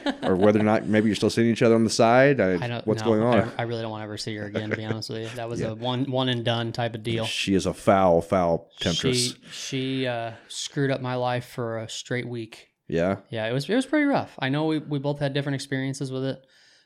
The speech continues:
Speaker 1: I know everyone has different experiences with it. And it's the craziest thing to me because it's like we have a disease or a virus
Speaker 2: Yes.
Speaker 1: that some people die from. Some people have it and don't even know they have it.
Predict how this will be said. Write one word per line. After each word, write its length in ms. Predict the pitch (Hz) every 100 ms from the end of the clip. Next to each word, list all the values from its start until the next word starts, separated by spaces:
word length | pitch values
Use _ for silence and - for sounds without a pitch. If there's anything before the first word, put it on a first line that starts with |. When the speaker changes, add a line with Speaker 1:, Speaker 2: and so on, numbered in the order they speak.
| -
Speaker 1:
I 100 | 117
know 440 | 117 113 113 113 _ -
everyone 460 | 135 143 127 127
has 160 | 123 117
different 260 | 117 123 117
experiences 640 | - 117 117 113 120 113
with 140 | 117
it. 200 | 113 113 _ _ _ _ _ _ _
And 160 | 117 110
it's 340 | 107 - - -
the 80 | -
craziest 760 | - - 117 120 120 123 113 -
thing 200 | 120 113
to 80 | 110
me 340 | 110 107 107 _ -
because 440 | 113 117 107 101
it's 200 | 104 -
like 360 | 107 104 101 - _ _
we 100 | 120
have 160 | 120 113
a 60 |
disease 420 | 113 107 110 117 117
or 180 | 120 - -
a 120 | 117
virus 720 | 113 107 120 113 107 - - -
Speaker 2:
Yes. 440 | 65 - - - _ -
Speaker 1:
that 320 | 110 104 110 _ _ _ -
some 160 | - 117
people 180 | 127
die 220 | 143 113 107
from. 340 | 113 117 127 _ _ -
Some 180 | 170 151
people 420 | 151 151 147 -
have 200 | 143 135
it 80 | 131
and 100 | 127
don't 140 | 120
even 140 | 117 113
know 100 | 110
they 80 | 104
have 160 | 101
it. 100 | -